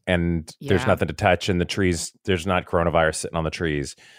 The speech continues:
Speaker 1: Um, that, so I feel like the going to a park thing that you talked about yesterday is just, that's a
Speaker 2: I can't
Speaker 1: nice,
Speaker 2: wait.
Speaker 1: safe external bubble that you can go and enjoy. And also it's, not to be weird, but it's a little different out there. Like there,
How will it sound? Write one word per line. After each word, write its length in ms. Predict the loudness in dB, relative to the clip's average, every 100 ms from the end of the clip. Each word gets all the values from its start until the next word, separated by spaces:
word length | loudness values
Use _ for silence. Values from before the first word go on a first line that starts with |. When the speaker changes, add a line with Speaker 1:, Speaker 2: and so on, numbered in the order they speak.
| -20 -20 -2
Speaker 1:
Um, 420 | 4 4 4 -2 0
that, 400 | 6 6 4 4
so 120 | 6
I 140 | 8
feel 220 | 8 6 8
like 240 | 6 4
the 100 | 0
going 340 | 4 6 6 4
to 120 | 4
a 80 | 2
park 400 | 4 4 2 -12 -10 -10 0
thing 180 | 2
that 80 | 4
you 80 | 2
talked 220 | 2 2
about 180 | 4 4
yesterday 560 | 4 2 0 2 0 2
is 160 | 2 4
just, 360 | 4 2 -2 -14 -20 _ _ _
that's 180 | 2 6
a 20 |
Speaker 2:
I 20 | 6
can't 60 |
Speaker 1:
nice, 240 | 6 6 2
Speaker 2:
wait. 60 | -2 4
Speaker 1:
safe 360 | 4 4 -2 _ 0
external 540 | 2 2 4 4 4
bubble 480 | 4 2 2 -2 0
that 200 | 2 2 2
you 160 | -2
can 180 | -2 0
go 140 | 2 2
and 80 |
enjoy. 200 | 2 2 2
And 100 | 4
also 260 | 4 4
it's, 200 | 2 -2 _ _ _ _ _ _
not 160 | 2 2
to 80 | 2
be 80 | 0
weird, 240 | 2 2
but 100 | 2
it's 80 | 2
a 60 |
little 160 | 4 4
different 320 | 4 2 4
out 160 | 0 -2
there. 140 | -6 -6
Like 140 | 2
there, 180 | 4